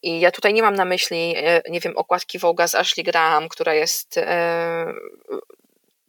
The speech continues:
raczej small fat, jeśli w ogóle w kategoriach fat. Em,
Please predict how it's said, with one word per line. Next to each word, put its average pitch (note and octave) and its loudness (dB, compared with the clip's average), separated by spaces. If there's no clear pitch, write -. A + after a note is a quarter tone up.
raczej E3+ 4
small F3+ 2
fat, - -4
jeśli E3 -6
w E3 -12
ogóle E3 0
w - -10
kategoriach D#3 -2
fat. - -6
Em, E3+ 0